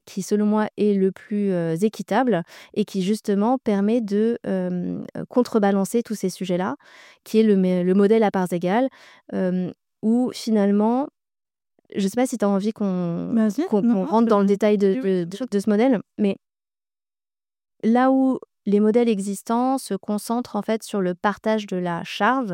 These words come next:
Speaker 2: Mm.
Speaker 1: sur le partage du poids, euh, des charges financières, le partage des corvées, euh, avec à parts égales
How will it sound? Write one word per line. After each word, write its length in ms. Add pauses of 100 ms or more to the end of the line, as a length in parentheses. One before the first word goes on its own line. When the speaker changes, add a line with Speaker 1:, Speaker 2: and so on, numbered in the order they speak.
Speaker 2:
Mm. 200 (340)
Speaker 1:
sur 200
le 140
partage 520
du 200
poids, 640 (140)
euh, 40
des 120
charges 240
financières, 800
le 120
partage 420
des 140 (100)
corvées, 580 (680)
euh, 720 (1120)
avec 400
à 100
parts 240
égales 400